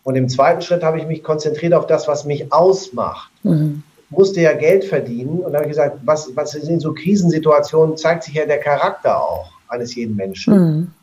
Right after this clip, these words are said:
Speaker 1: Schönwettersegler gibt's viele, aber wenn da Katastrophen sind, ist die Frage, wie gehst du damit um?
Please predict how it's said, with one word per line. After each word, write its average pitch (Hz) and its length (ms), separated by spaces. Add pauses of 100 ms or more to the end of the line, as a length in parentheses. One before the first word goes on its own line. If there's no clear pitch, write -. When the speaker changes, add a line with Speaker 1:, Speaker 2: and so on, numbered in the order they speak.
(140)
Speaker 1:
Schönwettersegler 147 800
gibt's 147 260
viele, 151 460
aber 135 160
wenn 139 120
da 143 80
Katastrophen 151 680
sind, 156 160
ist - 140
die 135 80
Frage, 139 340
wie 135 80
gehst 147 240
du - 20
damit 135 220
um? 135 200